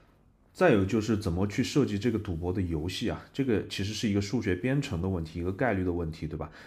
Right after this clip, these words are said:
它可以通过调整一些激励机制，让你一直想玩下去。比如说它里面提了一个比较有，有意思的叫“近视效应”，像我们经常玩老虎机就会发现，有时候就差那么一格，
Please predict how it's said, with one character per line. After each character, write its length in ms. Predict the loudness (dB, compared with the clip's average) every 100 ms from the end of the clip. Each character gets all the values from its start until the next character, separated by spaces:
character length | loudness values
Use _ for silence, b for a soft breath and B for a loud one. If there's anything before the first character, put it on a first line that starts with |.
| B
它 120 | 2
可 140 | 4
以 40 | 4
通 200 | 2 2
过 140 | 0
调 280 | 0 -2 -2
整 160 | 0 -2
一 80 |
些 220 | -2 -4 -4
激 160 | -2
励 100 | -2
机 240 | -2 -2 -4
制， 280 | -4 -8 -10 B 0
让 220 | 0 2
你 120 | 0
一 40 |
直 160 | -2 -2
想 240 | -2 -4 -6 b b
玩 200 | -4 -2
下 140 | -2
去。 120 | -2 -4
比 140 | -2
如 60 | -2
说 80 |
它 100 | 0
里 80 | -2
面 180 | -2 -4
提 160 | -4 -2
了 80 |
一 60 | 0
个 80 | -2
比 80 | -2
较 140 | -2
有， 100 | -2 -2 -2
有 160 | -2 -2
意 80 | -2
思 160 | -2
的 40 | 0
叫 220 | 0 0
“近 220 | 0 -2
视 160 | -2 0
效 240 | 0 0
应”， 100 | -2
像 160 | -4 -4
我 40 |
们 80 | -4
经 100 | -4
常 180 | -4 -4 B B B
玩 200 | 2 4
老 100 | 6
虎 140 | 4 2
机 220 | 2 2
就 120 | 4
会 140 | 2
发 160 | 2 0
现， 240 | 0 -2 -4 B B B
有 120 | 0
时 80 | 4
候 80 | 6
就 180 | 6 4
差 220 | 6 4
那 140 | 4
么 100 | 4
一 100 | 2
格， 440 | 0 -2 0 -2